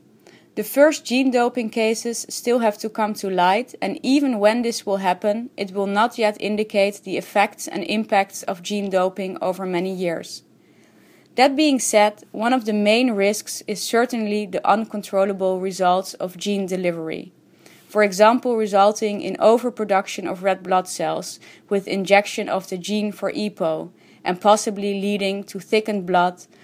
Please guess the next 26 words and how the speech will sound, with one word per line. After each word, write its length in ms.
heart 240
failure, 540
and 160
stroke. 540
Other 240
potential 600
risks 480
exist. 640
Just 260
one 180
of 160
these, 320
and 220
certainly 560
not 240
the 80
least, 400
is 180
cancer. 640
Cancer 380
can 180
happen 640
if 180
a 180
genetic 600
modification 1040